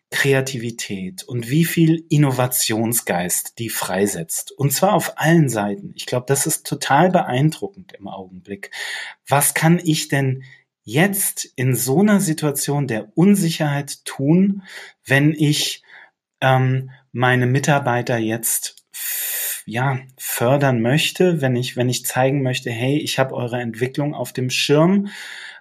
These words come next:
Aber wenn eben auch ganz klar ist, der Kontext ist jetzt gerade nicht so, dass ich irgendwie, ähm, sagen kann, äh, "Hey,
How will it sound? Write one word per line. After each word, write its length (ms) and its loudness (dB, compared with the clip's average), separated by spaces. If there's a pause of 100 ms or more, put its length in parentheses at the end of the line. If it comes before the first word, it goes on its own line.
(120)
Aber 280 4
wenn 420 4
eben 240 4
auch 300 0
ganz 300 -2
klar 360 0
ist, 340 0 (400)
der 180 0
Kontext 680 2
ist 200 -6
jetzt 180 -6
gerade 320 -4
nicht 240 -4
so, 200 -2
dass 220 -2
ich 200 -6
irgendwie, 600 -4 (640)
ähm, 400 -2
sagen 360 2
kann, 440 2
äh, 320 -8 (280)
"Hey, 460 0